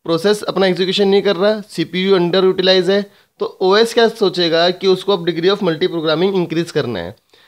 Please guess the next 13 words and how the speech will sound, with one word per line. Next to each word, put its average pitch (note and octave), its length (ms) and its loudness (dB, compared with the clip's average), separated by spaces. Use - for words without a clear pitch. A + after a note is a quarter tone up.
That E3 320 0
means A3 300 2
the - 80 0
O E3+ 180 0
S G3+ 200 0
will F#3+ 200 0
start E3+ 500 0
bringing D#3+ 460 0
more F3 280 2
processes F#3 600 0
in D#3 220 -2
the F3 120 2
memory। G#2 400 -4